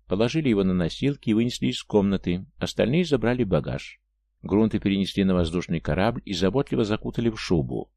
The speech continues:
В рот ему вставили трубочку, соединенную с резервуаром, наполненным кислородом.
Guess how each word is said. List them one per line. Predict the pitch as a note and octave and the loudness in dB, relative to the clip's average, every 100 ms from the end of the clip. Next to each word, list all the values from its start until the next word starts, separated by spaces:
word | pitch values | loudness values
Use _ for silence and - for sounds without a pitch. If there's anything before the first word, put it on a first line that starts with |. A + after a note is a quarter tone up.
| _ | _
В | - | 2
рот | C#3 D#3+ | 2 4
ему | A2+ G2 | 2 0
вставили | - F2 D#2 C#2+ | 0 -2 0 -2
трубочку, | - D#3+ E3 - C3+ | 0 0 0 -2 -4
соединенную | - E2+ E2 A#2+ C#3+ B2+ | -2 0 0 0 0 -4
с | - | -4
резервуаром, | F2+ E2 C#2+ D2 A2+ B2+ C3 | -2 0 0 2 2 0 -4
наполненным | - G2+ - F2 F2 E2+ | -4 -2 0 0 0 -2
кислородом. | E2 D#2+ - E2 C2+ A#1+ - | -6 -8 -4 -2 -2 -4 -10